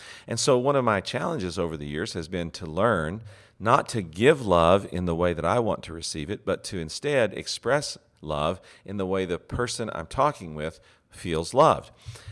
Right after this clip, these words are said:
And that's a huge breakthrough for me because it moves me away from sort of a self-centered approach of,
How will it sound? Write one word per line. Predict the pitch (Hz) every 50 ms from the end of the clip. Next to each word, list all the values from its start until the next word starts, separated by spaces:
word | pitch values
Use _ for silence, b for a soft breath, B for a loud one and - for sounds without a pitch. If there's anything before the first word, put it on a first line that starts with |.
| B B B
And | - 107 117 113
that's | 139 170 175 - -
a | 143 117
huge | 101 - - - 156 165 160 127 117
breakthrough | 123 135 160 175 - 123 98
for | - - 90
me | 73 71 67 69
because | 76 87 - - 110 98 92
it | 104 -
moves | 95 110 123 135 120 113
me | 127 117 104
away | 107 113 120 127
from | - - 98 -
sort | - 107 92
of | 85 82
a | 82
self-centered | - - 107 92 - - - 104 117 131 120
approach | 113 - - 85 78 82 92 -
of, | 101 87 -